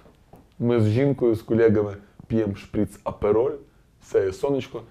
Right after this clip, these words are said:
підходить жіночка, каже: «Пане Сергій,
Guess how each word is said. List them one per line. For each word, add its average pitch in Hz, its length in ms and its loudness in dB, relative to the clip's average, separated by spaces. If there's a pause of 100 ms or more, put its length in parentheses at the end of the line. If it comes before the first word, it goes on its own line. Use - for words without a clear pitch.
(180)
підходить 101 300 0
жіночка, 123 520 0 (280)
каже: 113 220 2 (580)
«Пане 214 260 6
Сергій, 170 480 4